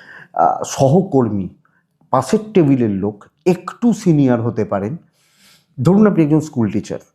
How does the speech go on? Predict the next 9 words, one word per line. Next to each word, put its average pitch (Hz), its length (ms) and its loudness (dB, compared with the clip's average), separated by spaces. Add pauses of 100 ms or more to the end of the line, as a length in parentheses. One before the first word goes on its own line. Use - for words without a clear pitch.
(160)
ধরে 120 240 2
নিলাম, 90 260 -10 (260)
কথার 135 280 -2
কথা, - 360 -10
কিছু 123 400 -6
অন্য, 139 240 -2 (140)
গায়ে 135 160 2
নেবেন 104 260 -6
না। 78 180 -16